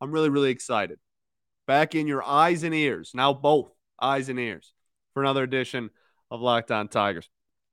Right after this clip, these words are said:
Big show today. Gonna be breaking down the Andrew Chafin signing. Super pumped. Super great signing that I don't think anyone really expected. Awesome move. Uh, and then reports that the Tigers are still in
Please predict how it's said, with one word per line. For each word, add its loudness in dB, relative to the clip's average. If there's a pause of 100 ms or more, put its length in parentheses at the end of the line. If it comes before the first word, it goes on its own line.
(640)
Big 4
show 6
today. -2 (400)
Gonna -2
be 4
breaking 2
down 2
the -4
Andrew -4
Chafin -2
signing. -2 (240)
Super -4
pumped. 0 (220)
Super -2
great 0
signing -2
that 4
I 2 (100)
don't -2
think -4
anyone -2
really 0
expected. -2 (200)
Awesome 2
move. -6 (540)
Uh, 8
and 0
then 4
reports 0
that -8
the -6
Tigers 0
are -2
still 0
in -2